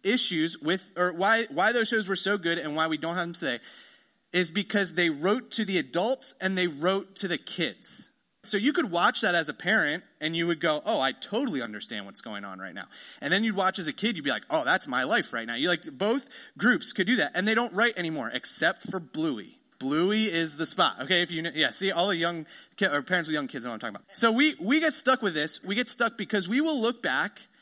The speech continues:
at things like T V, music, and we look at what once was. And we go, "It was so much better back then. It was, music when I was growing up was better, mu-, T V when I was growing up." Well, we'll do this. Every generation does it. It's not just one generation. Everybody does it.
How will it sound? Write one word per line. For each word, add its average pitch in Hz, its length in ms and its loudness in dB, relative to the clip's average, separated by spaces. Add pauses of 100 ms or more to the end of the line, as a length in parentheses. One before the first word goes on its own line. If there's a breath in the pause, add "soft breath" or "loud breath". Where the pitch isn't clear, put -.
(240 soft breath)
at 175 200 2
things 202 240 0
like 185 180 0
T 190 180 -2
V, 196 140 0
music, 175 300 -4 (180 loud breath)
and 180 120 0
we 196 80 4
look 240 140 2
at 277 100 2
what 202 200 -2
once 165 380 0
was. - 540 -4 (880 soft breath)
And 185 120 0
we 220 80 4
go, 226 100 6
"It 214 40 2
was 196 100 0
so 277 340 4
much 254 220 0
better 190 220 2
back 160 240 0
then. - 240 -12 (200)
It 160 80 -4
was, 175 240 -4
music 220 400 0
when 220 80 2
I 214 100 6
was 214 100 0
growing 220 140 -2
up 208 60 -4
was 196 100 -8
better, 214 180 4
mu-, 196 160 -6
T 220 220 -2
V 220 100 -2
when 214 80 0
I 208 40 0
was 208 100 -6
growing 208 140 -6
up." - 60 -12
Well, 165 180 -6
we'll 208 200 0
do 247 220 2
this. 107 280 -8
Every 226 220 2
generation 196 440 0
does 131 200 0
it. 107 80 -8
It's 117 120 -8
not 175 160 -2
just 185 140 -8
one 180 140 -2
generation. 151 420 -4
Everybody 143 380 -2
does - 160 -20
it. - 100 -20